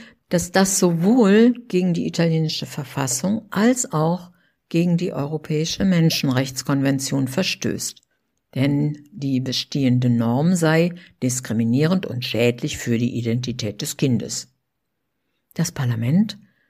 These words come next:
muss das Gesetz nun ändern. Die Art,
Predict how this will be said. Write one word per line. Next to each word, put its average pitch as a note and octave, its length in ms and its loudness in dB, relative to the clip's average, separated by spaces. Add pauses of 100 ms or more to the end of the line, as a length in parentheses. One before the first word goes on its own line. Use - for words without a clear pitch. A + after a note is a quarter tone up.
(100)
muss E3 300 4
das D#3+ 220 0
Gesetz - 520 -2
nun F3+ 260 4
ändern. G2+ 380 -4 (1900)
Die A#2+ 140 -8
Art, A3+ 420 2